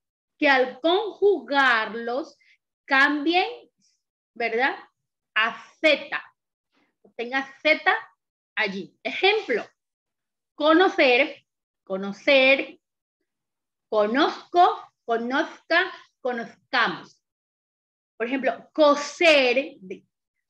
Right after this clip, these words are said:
con C, coser, ese lo, lo conjuga. Por ejemplo, la palabra conducir. Vaya escribiendo que yo le estoy dando ya. Le di dos pala-, dos palabras.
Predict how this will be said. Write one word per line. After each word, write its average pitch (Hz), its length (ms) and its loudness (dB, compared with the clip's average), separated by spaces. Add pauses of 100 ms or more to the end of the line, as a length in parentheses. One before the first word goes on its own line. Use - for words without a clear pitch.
con 233 240 -4
C, 254 720 -2
coser, 254 680 -4 (2500)
ese 214 400 -6
lo, 196 240 -4
lo 208 180 -2
conjuga. 202 720 -8 (1700)
Por 233 120 -6
ejemplo, 262 260 -2
la 262 120 2
palabra 254 460 0
conducir. 240 640 -4
Vaya 196 180 -2
escribiendo 339 580 -2
que 214 120 -8
yo 208 100 -6
le 269 60 -6
estoy 339 180 -6
dando 294 240 -4
ya. 185 160 -6
Le 196 140 -8
di 262 160 -8
dos 285 200 -4
pala-, 226 360 -2
dos 240 120 -8
palabras. 170 460 -8